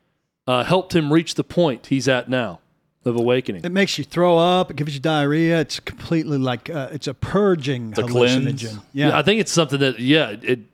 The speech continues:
Speaker 1: makes you physically ill, that it's like a vision quest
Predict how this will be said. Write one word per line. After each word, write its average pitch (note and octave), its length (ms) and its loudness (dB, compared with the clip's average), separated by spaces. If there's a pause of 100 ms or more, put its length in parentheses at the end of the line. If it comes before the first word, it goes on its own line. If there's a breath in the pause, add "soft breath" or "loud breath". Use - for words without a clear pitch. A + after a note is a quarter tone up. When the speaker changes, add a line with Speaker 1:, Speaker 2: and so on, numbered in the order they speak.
Speaker 1:
makes B2+ 400 0
you C3+ 80 -2
physically C3 600 0
ill, A#2+ 540 2
that A#2 300 0
it's C3+ 180 0
like C3+ 120 0
a A2+ 80 -2
vision A#2 320 0
quest - 500 -6